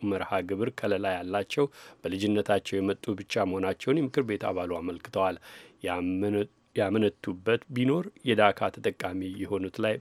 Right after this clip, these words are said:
ብቻ ነው ሲሉም አክለዋል። ባለፈው ሳምንት ከተያዙት ስድስት መቶ ሰማንያ ስድስት ህጋዊ ሰነድ የሌላቸው የውጭ ሀገር ሰዎች ውስጥ አንድ መቶ ሃያው ምንም የወንጀል ድርጊት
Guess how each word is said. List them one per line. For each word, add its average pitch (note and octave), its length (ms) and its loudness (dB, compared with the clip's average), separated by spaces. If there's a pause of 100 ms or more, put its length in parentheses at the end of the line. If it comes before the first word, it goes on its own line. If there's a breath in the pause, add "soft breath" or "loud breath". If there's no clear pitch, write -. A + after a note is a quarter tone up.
ብቻ A#2 360 -2
ነው B2 120 -2
ሲሉም D3+ 320 -6
አክለዋል። F2+ 480 0 (460 loud breath)
ባለፈው F2+ 360 0
ሳምንት G2+ 420 2
ከተያዙት G#2 560 2
ስድስት G#2+ 320 -6
መቶ G#2+ 220 -2
ሰማንያ G2+ 400 -2
ስድስት G2+ 420 -10
ህጋዊ G2 320 2
ሰነድ F#2+ 260 -4
የሌላቸው F#2 500 -4
የውጭ F#2 200 -6
ሀገር F2+ 260 -2
ሰዎች F#2 420 -6
ውስጥ C#3+ 180 -6 (440 soft breath)
አንድ A#2 300 4
መቶ G2+ 360 0
ሃያው G#2+ 360 4
ምንም A#2 360 2
የወንጀል G2 440 0
ድርጊት F#2 440 -6